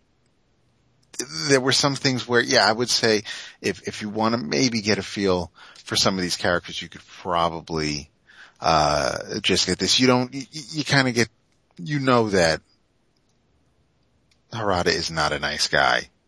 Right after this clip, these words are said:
and just reading this, you don't need to know everything that he's done, uh, to Pete or anybody else in the Valiant universe. Um,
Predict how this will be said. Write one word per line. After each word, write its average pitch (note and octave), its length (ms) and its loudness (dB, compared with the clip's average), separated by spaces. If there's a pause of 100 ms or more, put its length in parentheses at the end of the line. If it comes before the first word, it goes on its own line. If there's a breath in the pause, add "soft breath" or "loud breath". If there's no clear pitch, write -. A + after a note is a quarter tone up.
and C2+ 420 -10 (320)
just G2 220 -2
reading F2 260 0
this, D#2 280 0
you F2+ 60 -8
don't F2+ 300 -2
need E2+ 200 -6
to - 140 -6
know D#2 160 -4
everything D2+ 320 -8
that D2 100 -2
he's D#2 220 -6
done, C#2 360 -2 (500 loud breath)
uh, D2+ 220 2
to F2 180 -4
Pete D#2+ 400 -4
or D#2 140 -4
anybody D2 360 0
else - 420 2 (400)
in C#2+ 100 -8
the C#2+ 60 -10
Valiant C#2 320 -2
universe. A#1 540 -6 (460 loud breath)
Um, C#2 720 2